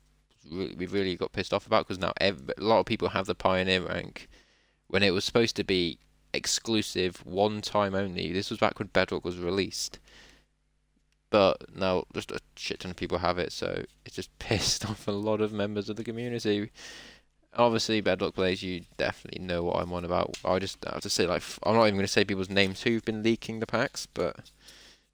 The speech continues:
they know who they are. There's, there's not really much else I need to talk about. How long is the episode? It's been an eleven minute episode. How do me and Zombie make these twenty minutes? <laughs> This is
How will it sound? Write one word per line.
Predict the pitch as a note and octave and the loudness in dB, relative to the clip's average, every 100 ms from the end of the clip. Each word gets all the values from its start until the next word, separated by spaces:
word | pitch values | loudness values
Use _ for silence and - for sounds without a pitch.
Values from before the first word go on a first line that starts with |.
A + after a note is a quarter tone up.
| _ | _
they | G2+ | -2
know | A2+ A2+ | 4 2
who | G2+ F#2+ | 4 2
they | F#2 F#2 | 4 4
are. | F2+ F#2 G2+ _ _ _ | 2 0 -4 _ _ _
There's, | C#3+ - _ _ | -16 -16 _ _
there's | C3 | -12
not | D4+ | -4
really | E3 B2 | -2 0
much | G#2+ A#2 | 0 2
else | G2+ | 2
I | - C#3+ | 2 2
need | A#2+ | 0
to | - | -2
talk | B2+ B2 | -2 -2
about. | - G#2 | -2 0
How | C3 | 0
long | E3+ | 2
is | |
the | A#2 | -2
episode? | - F2 | -2 -4
It's | F#2 | -2
been | F3 | -2
an | E3 C3+ | 0 2
eleven | A2+ A#2+ A#2 G#2 | 4 4 2 0
minute | G#2+ G2 | 0 2
episode. | G#2 G2+ - E2+ F2 F2+ - _ - - _ _ _ _ _ _ _ _ _ _ _ - | 2 0 -6 -2 -4 -4 -12 _ -20 -20 _ _ _ _ _ _ _ _ _ _ _ -2
How | - - G3 | 0 4 4
do | G#3 E3 | 6 2
me | E3 D3+ | 4 4
and | B2 | 4
Zombie | B2+ A2+ G2+ | 2 2 0
make | G2+ - | -2 -2
these | A2 | -6
twenty | - - A2+ A2 | -4 2 2 2
minutes? | F#2+ - - - - - - | -6 -10 -12 -4 -4 -4 -10
<laughs> | - - _ _ _ _ _ _ _ _ _ _ - | -16 -20 _ _ _ _ _ _ _ _ _ _ -2
This | |
is | C#3+ | -2